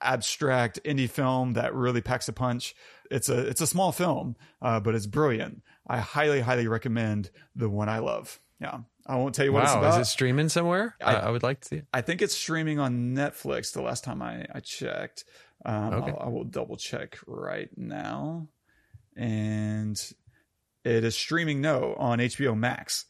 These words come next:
Speaker 2: Got it.
Speaker 1: It was streaming on H B O, uh, Netflix for a bit, but now it's on H B O. And so, yeah, uh, it's fantastic. I think you will really enjoy it.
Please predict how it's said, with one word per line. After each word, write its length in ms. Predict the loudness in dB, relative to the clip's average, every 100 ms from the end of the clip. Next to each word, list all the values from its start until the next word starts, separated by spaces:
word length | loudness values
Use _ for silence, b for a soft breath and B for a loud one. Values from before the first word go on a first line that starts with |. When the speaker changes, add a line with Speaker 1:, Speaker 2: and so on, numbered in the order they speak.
| -4
Speaker 2:
Got 180 | -2 -2
it. 100 | -6 -10 -2
Speaker 1:
It 80 | 2
was 240 | 4 4
streaming 300 | 2 2 2
on 140 | 2
H 140 | 0 -2
B 120 | -4
O, 60 | -4
uh, 340 | -2 -2 -2
Netflix 340 | -4 -6 -10
for 140 | -8 -8
a 40 |
bit, 180 | -6 -4
but 100 | 0
now 160 | 2 2
it's 100 | 2
on 140 | 0
H 140 | 0 -2
B 100 | -4
O. 140 | -4 -8 B B B
And 140 | -8 -2
so, 540 | 2 2 4 2 0 -4 -10 _ -4
yeah, 340 | -2 -2 -4 -12 b b b
uh, 360 | -2 0 0 0
it's 120 | -2
fantastic. 600 | -2 0 0 -2 -4 -8 -8
I 100 | -6
think 600 | -2 0 0 -2 -10 -12
you 400 | -6 -2 0 2
will 100 | 0 2
really 240 | 2 2
enjoy 280 | 2 2 2
it. 180 | 2